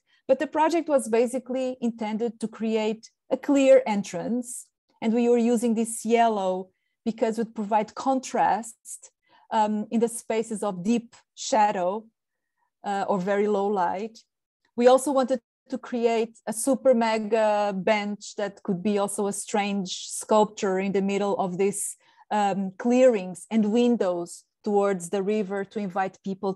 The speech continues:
to, to stay. The excavations that you see, when I say excavations, it's a very simple technique of landscape. You just scrub the organic matter and you just leave the soil. And the soil, when it's humid and is wi-,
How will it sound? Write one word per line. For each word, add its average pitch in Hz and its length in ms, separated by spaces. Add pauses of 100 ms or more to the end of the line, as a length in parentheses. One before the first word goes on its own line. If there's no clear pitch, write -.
to, 185 140
to 196 140
stay. 175 540 (540)
The 247 120
excavations 254 1120 (100)
that 226 240
you 226 60
see, 226 340
when 240 240
I 247 60
say 247 160
excavations, 214 920
it's 240 140
a - 20
very 392 200
simple 339 300
technique 254 400
of 220 140
landscape. 220 580
You 208 100
just 226 300 (180)
scrub 247 840 (640)
the 226 200
organic 233 560
matter 202 560
and 202 160
you 214 80
just 214 320
leave 214 220
the 220 80
soil. 220 840
And 208 120
the 220 80
soil, 240 440
when 214 160
it's 190 180
humid 214 500
and 190 160
is 196 280
wi-, 202 180